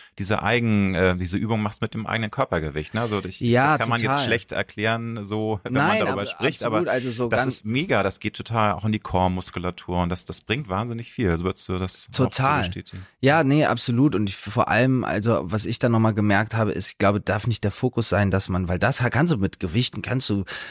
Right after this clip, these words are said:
Speaker 2: sagen, ich mach den Bizeps größer oder so, aber das darf ja
Speaker 1: Das
Speaker 2: nicht der Fokus bei Sport sein, ne? Ich
Speaker 1: Nein.
Speaker 2: glaube, das ist so auch,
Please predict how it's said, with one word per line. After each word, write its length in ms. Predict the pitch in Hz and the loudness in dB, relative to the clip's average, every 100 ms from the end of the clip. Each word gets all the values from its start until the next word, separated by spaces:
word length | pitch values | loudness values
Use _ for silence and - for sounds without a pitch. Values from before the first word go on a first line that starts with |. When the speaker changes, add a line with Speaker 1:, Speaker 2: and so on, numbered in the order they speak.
| - | -2
Speaker 2:
sagen, 280 | 98 101 85 | 0 2 0
ich 100 | 85 | -6
mach 160 | 80 - | -8 -4
den 160 | 98 | -4
Bizeps 420 | 95 98 90 78 | -4 -4 -4 -4
größer 300 | - 101 95 | -2 0 0
oder 160 | 80 87 | 0 -2
so, 60 | 90 | 0
aber 140 | 92 | 0
das 200 | 101 98 | 0 2
darf 240 | 104 131 135 | 2 2 2
ja 60 | |
Speaker 1:
Das 60 | 117 | 2
Speaker 2:
nicht 140 | 117 | 4
der 80 | 113 | 2
Fokus 380 | - 151 151 - | 2 0 0 -2
bei 140 | 110 | 0
Sport 360 | 107 - 135 175 | 0 4 4 4
sein, 280 | - 85 82 | 0 -2 -2
ne? 100 | 104 | 0
Ich 60 | 85 | 0
Speaker 1:
Nein. 80 | |
Speaker 2:
glaube, 260 | 98 113 113 | 4 4 4
das 180 | 120 139 | 2 0
ist 140 | 123 | -2
so 160 | 127 117 | 0 0
auch, 260 | 92 101 | 0 -2